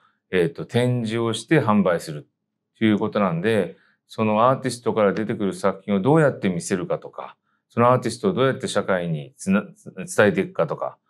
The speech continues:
そういったことをやっぱし一番初めにやる。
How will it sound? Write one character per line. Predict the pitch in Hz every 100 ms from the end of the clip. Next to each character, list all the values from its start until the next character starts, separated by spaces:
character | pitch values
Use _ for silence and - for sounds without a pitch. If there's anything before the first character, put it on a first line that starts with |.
| _ _
そ | - 156
う |
い | 156
っ |
た | 165
こ | 165
と | 170
を | 151
や | 107
っ |
ぱ | 107
し | 90
一 | 82 82
番 | 87
初 | 87 85
め | 85
に | 80
や | 78
る。 | 117